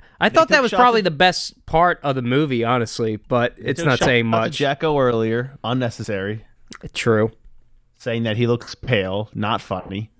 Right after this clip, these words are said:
Speaker 2: Um, and, like, the, he's the king of pop. I don't understand how you could ever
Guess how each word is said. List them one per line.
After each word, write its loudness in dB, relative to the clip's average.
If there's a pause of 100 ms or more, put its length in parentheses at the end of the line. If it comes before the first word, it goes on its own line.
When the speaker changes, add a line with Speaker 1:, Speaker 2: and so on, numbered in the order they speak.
(320)
Speaker 2:
Um, 0 (840)
and, 0 (360)
like, -2
the, -6 (520)
he's -2
the -4
king 2
of 0
pop. -2
I 0
don't 2
understand 2
how 2
you 2
could -2
ever 0